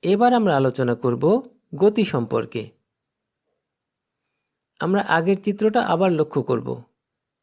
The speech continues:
এখানে আগের মতোই বটগাছটাকে আমরা পরিপার্শ্বিক বা প্রসঙ্গ কাঠামো বিবেচনা করব এবং কারটিকে বিবেচনা করব আলোচ্য বস্তু হিসেবে।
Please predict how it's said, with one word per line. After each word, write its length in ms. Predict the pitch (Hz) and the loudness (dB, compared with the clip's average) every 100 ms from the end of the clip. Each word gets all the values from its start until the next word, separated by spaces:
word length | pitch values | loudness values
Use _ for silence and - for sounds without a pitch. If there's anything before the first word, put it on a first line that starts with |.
| - | -8
এখানে 440 | 185 226 170 131 - _ _ _ | -2 0 2 0 -4 _ _ _
আগের 320 | 160 165 208 | -4 0 2
মতোই 280 | 214 220 220 | 2 2 2
বটগাছটাকে 680 | 165 160 156 165 - 185 180 | 2 0 0 -4 -2 -2 0
আমরা 340 | 151 151 202 233 _ _ _ _ - | 0 0 0 -4 _ _ _ _ -2
পরিপার্শ্বিক 680 | 190 196 196 185 - 247 170 | 0 2 0 -2 -2 -4 0
বা 160 | 185 | 0
প্রসঙ্গ 560 | 214 - 208 226 220 208 | -2 -4 -6 -2 0 0
কাঠামো 360 | 190 180 208 185 | 0 -2 -2 0
বিবেচনা 460 | 151 131 135 127 | 0 0 0 -2
করব 380 | 123 131 127 131 - _ _ _ _ _ _ _ _ _ _ _ _ _ _ _ - | -2 -4 -4 -8 -10 _ _ _ _ _ _ _ _ _ _ _ _ _ _ _ -4
এবং 440 | 190 208 180 139 151 - - | 0 2 2 0 -6 -12 -2
কারটিকে 540 | 165 196 196 226 233 | 0 0 0 -2 0
বিবেচনা 480 | 190 170 156 147 139 | 0 2 2 0 0
করব 520 | 139 135 151 233 277 _ - | 0 0 2 0 -4 _ -6
আলোচ্য 380 | 180 185 180 156 | -2 -2 0 0
বস্তু 340 | 143 - 139 | 0 -2 -4
হিসেবে। 460 | 123 120 120 127 | -4 -4 -8 -10